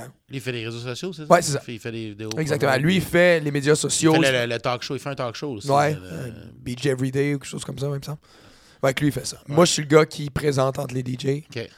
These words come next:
Speaker 2: qui va hyper entre, le, entre
Speaker 1: Ok,
Speaker 2: les
Speaker 1: je
Speaker 2: deux,
Speaker 1: comprends.
Speaker 2: puis qui va tuer le temps que les gars ils installent quelque chose. Puis, euh.
Speaker 1: Mais tout ça pour dire que, honnêtement, pour ceux qui ont des doutes ou qui se le demandent ou qui sont pas fervents nécessairement de cette musique-là ou de ce crowd-là habituellement,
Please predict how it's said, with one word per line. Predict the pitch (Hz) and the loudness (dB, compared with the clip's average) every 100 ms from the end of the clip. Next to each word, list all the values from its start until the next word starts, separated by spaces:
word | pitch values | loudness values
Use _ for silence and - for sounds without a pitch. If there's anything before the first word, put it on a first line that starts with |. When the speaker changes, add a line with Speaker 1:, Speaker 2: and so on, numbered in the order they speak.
| - - - | -20 -20 -20
Speaker 2:
qui | - | -6
va | 135 113 104 110 | -2 -2 -2 -6
hyper | - 131 113 | -6 -6 -6
entre, | 113 117 | -10 -10
le, | 113 104 95 _ _ _ | -10 -12 -18 _ _ _
entre | 117 | -12
Speaker 1:
Ok, | 113 | -6
Speaker 2:
les | 131 | -4
Speaker 1:
je | 120 | 2
Speaker 2:
deux, | 135 135 | 4 4
Speaker 1:
comprends. | 123 | 2
Speaker 2:
puis | 135 | -6
qui | 135 | 2
va | 139 | 2
tuer | - 151 151 | 4 2 2
le | |
temps | 135 147 147 | 2 0 0
que | 135 | -4
les | 131 | -4
gars | 143 | -2
ils | 139 | -2
installent | 127 - 131 123 | -4 -4 -4 -4
quelque | 123 117 | -6 -4
chose. | 131 120 127 123 | 0 0 0 -2
Puis, | - 110 | -8 -14
euh. | 104 - | -14 -14
Speaker 1:
Mais | 117 | -8
tout | - | 2
ça | 160 | 4
pour | |
dire | 147 180 | 4 4
que, | 156 151 156 - - | 6 6 4 -2 -4
honnêtement, | 135 131 131 143 147 - | 0 0 0 0 0 -2
pour | 127 | -2
ceux | - 147 | 0 -2
qui | 135 139 139 139 - _ _ _ | -2 -4 -2 -2 -6 _ _ _
ont | 139 | -2
des | 123 113 | 0 0
doutes | 104 180 - - - - | 4 4 4 -10 -20 -12
ou | 131 123 113 | -8 -8 -10
qui | - | -12
se | 107 120 | -6 -4
le | 104 | -2
demandent | 107 131 123 147 185 170 - - - - _ | 2 2 2 0 -4 -8 -12 -20 -20 -20 _
ou | 123 | -8
qui | - | -4
sont | - 107 | -4 -4
pas | 95 135 | -2 -2
fervents | 131 - 151 127 123 139 147 | -2 -2 0 2 2 0 0
nécessairement | 131 - 120 135 | -4 -4 -4 -4
de | 123 | -4
cette | - 95 _ _ _ | -6 -10 _ _ _
musique-là | 117 139 131 - 127 | -8 -4 -2 -4 -4
ou | 139 | -4
de | 104 | -6
ce | - 101 | -6 -4
crowd-là | - 127 120 135 | 0 0 0 -2
habituellement, | 117 - 120 101 117 | -4 -4 -4 -4 -4